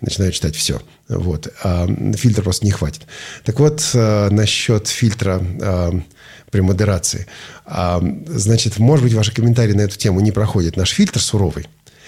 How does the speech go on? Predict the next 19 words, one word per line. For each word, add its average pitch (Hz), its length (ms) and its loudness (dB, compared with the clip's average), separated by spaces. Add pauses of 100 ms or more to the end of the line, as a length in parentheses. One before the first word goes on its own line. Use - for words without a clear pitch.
(300)
но, 123 720 4
э, 113 560 0
как-то 175 280 0
вот 226 400 0
вы 139 220 4
перестали 151 680 2
так - 560 -2
настоятельно 120 760 4
писать 123 400 0
про 104 120 -2
то, 117 120 0
что 110 180 -2
мы 104 100 2
все 95 220 0
умрём. 87 300 -2 (880)
И - 80 0
вот 82 120 2
какая 120 240 2
разница? 98 440 0